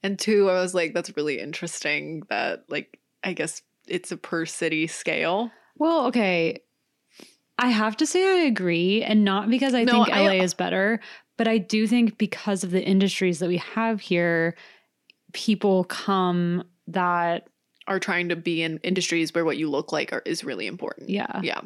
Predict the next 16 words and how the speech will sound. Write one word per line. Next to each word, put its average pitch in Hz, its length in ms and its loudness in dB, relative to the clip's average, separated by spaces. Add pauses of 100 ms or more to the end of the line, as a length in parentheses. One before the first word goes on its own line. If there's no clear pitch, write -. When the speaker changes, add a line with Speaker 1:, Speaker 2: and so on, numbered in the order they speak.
(360)
Speaker 1:
No, 220 200 0
I 151 140 -2
would 175 100 0
agree. - 240 -8 (180)
Speaker 2:
Because 247 300 2
I 233 100 4
have 254 120 0
to 320 80 2
say, 202 400 4 (100)
I 202 500 0
was 196 140 2
in 196 120 4
New 196 60 4
York 190 280 2
last 180 240 0
month, 170 440 -2